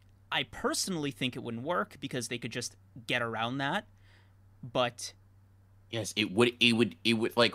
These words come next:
Speaker 2: like, it would impede, especially someone like Joker, who's not out here, like, fucking fighting you like Deathstroke, right? It's
Speaker 1: Mm-hmm.
Speaker 2: going to impede him as much as a broken jaw will, right?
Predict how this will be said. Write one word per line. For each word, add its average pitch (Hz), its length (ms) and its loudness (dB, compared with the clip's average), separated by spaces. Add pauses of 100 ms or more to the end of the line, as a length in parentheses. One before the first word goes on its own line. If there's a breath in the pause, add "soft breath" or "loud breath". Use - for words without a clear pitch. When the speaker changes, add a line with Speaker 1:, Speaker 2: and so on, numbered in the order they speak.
(200)
Speaker 2:
like, 113 260 4
it 120 160 4
would 120 140 8
impede, 123 540 4
especially 131 340 0
someone 147 200 2
like 107 180 4
Joker, 101 380 2
who's 95 180 0
not 110 120 6
out 117 140 6
here, 113 100 4
like, 90 160 -2
fucking 101 300 0
fighting 98 440 2
you 92 140 0
like 85 240 -2
Deathstroke, 87 640 0
right? 87 300 4 (240 loud breath)
It's 113 160 2
Speaker 1:
Mm-hmm. 135 100 6
Speaker 2:
going 175 140 6
to 160 140 0
impede 135 520 0
him 113 320 4
as 98 100 0
much 113 220 4
as 101 80 -2
a 95 60 2
broken 98 480 4
jaw 95 260 8
will, 78 400 0
right? 95 300 2